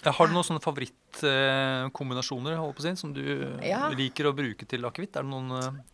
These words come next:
Speaker 2: Ja, ve-, vet du hva, det er faktisk, eh, kanskje en av de første sånn virkelig, eh, hva skal jeg si, sånn ordentlig litt sånn, eh, publikumsslager, eh, drinken jeg har smakt på akevitt, den, den er kreert i New York av en amerikansk bartender. Den,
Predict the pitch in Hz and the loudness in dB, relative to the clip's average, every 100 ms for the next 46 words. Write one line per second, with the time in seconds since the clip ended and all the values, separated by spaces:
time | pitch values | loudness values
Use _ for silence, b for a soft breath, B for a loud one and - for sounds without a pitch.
0 | - 226 247 226 220 262 262 294 277 262 | -2 0 0 0 0 -2 0 0 0 -2
1 | 254 262 233 - 233 294 240 240 220 254 | -2 -4 -4 -4 -2 -2 0 2 2 -2
2 | - 294 - - - - 233 233 233 208 | -4 -6 -6 -6 -6 -2 0 2 0 0
3 | 240 165 - _ 214 208 185 180 190 190 | 0 -2 -8 _ 0 0 0 2 2 2
4 | 190 180 175 175 175 - - - - - | 2 0 -2 -4 -6 -8 -10 -12 -12 -10
5 | 208 208 214 208 185 175 185 - - 160 | -4 -2 -2 -6 -10 -10 -10 -8 -8 -6
6 | 196 196 185 185 175 - _ _ _ _ | -4 -4 -2 -4 -6 -12 _ _ _ _
7 | - - - 170 165 175 196 156 160 175 | -18 -16 -10 -6 -6 -4 -4 -2 -4 -4
8 | 170 - 196 170 156 151 151 170 175 165 | -4 -4 0 0 2 0 0 -2 -2 -4
9 | 170 160 160 160 175 165 - 214 175 170 | -4 -6 -8 -4 -2 -2 -4 0 0 0
10 | 185 185 196 - - 175 175 185 262 - | -2 -6 -10 -8 0 0 0 -4 -6 -4
11 | 202 202 196 196 208 190 170 170 175 160 | -2 -2 0 0 2 4 2 2 0 0
12 | - 165 165 156 170 285 - 160 147 165 | -2 -6 -4 -2 0 0 0 0 0 -4
13 | 165 143 156 170 151 151 - 127 135 139 | -6 -6 -6 -4 -4 -6 -6 -6 -6 -6
14 | 196 247 214 180 180 | -6 -6 -8 -6 -8